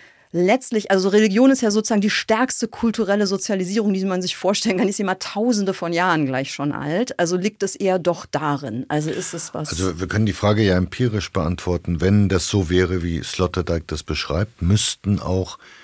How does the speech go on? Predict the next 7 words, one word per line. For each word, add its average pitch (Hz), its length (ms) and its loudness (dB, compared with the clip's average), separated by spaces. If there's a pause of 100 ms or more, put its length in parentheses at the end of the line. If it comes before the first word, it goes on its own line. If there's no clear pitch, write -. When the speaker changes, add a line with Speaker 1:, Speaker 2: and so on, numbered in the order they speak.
(160)
Speaker 2:
die 95 80 0
sogenannten 92 460 2
Naturgesellschaften, 107 1120 -2 (720)
also 76 160 -4
die 76 140 -4
vorzivilisatorischen 80 1200 -2
Gemeinschaften, 85 800 -2